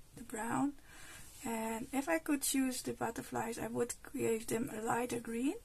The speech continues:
but blue is also fine. But sometimes you think, uh, when you finished, "Ah, I should have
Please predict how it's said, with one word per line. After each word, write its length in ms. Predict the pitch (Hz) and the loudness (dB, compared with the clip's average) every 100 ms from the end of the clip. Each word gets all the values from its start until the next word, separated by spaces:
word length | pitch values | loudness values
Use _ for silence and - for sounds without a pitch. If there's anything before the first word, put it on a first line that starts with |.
| 311 | -2
but 260 | 247 - | -2 -2
blue 260 | 247 240 233 | 2 6 6
is 140 | 233 | 6
also 380 | 247 240 - 214 | 2 -2 -2 -2
fine. 380 | 233 - 220 320 453 - | -2 -2 0 0 -2 -8
But 140 | 311 302 | -12 -10
sometimes 960 | - - - 285 269 262 254 247 - - - - - - - - - | -10 -8 -4 -2 2 2 2 0 0 0 -4 0 6 6 4 -12 -6
you 80 | 262 | -4
think, 380 | - 269 262 - - - - - - - - - - | 4 6 6 2 -8 -12 -10 -8 -10 -12 -14 -14 -2
uh, 220 | 240 240 | 2 2
when 220 | 240 247 247 | 2 2 2
you 80 | |
finished, 460 | 233 262 240 240 - - - | 0 2 4 4 2 0 0
"Ah, 260 | 320 262 - | 4 4 4
I 40 | |
should 260 | - 285 277 | 4 4 4
have 160 | 262 | 0